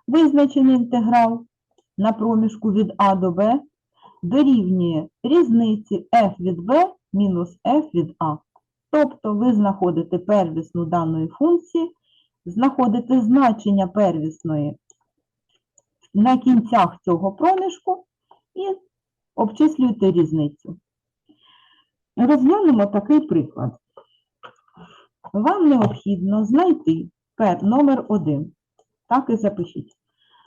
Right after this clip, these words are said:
Знайти невизначений інтеграл ось такої функції. Знайти невизначений інтеграл.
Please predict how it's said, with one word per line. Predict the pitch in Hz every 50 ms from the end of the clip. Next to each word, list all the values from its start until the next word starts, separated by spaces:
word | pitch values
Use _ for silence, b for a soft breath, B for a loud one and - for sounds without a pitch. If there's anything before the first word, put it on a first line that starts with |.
| _ _ _ -
Знайти | 202 214 302 359 403 403 359 - - 240 233 220 220 226 - - _ _ _ _ -
невизначений | 214 247 294 302 269 240 285 294 302 269 240 254 247 240 - - 226 220 214 214 214 - -
інтеграл | 254 294 277 254 - 220 208 170 160 170 165 160 156 160 196 220 214 _ _ _ _ _ _ _ _ _ _ _ _ _ _ _ _ _ _ _ _ _ _ _ _ _ _ _ _ _ -
ось | 254 302 370 359
такої | - - 311 247 - - 247 269 285
функції. | 277 - 180 170 160 165 - _ - 175 180
Знайти | 190 233 294 320 320 311 - 180 185
невизначений | 175 180 190 185 240 277 302 302 311 302 294 294 285 269 262
інтеграл. | 254 233 233 220 196 175 160 156 - 135 131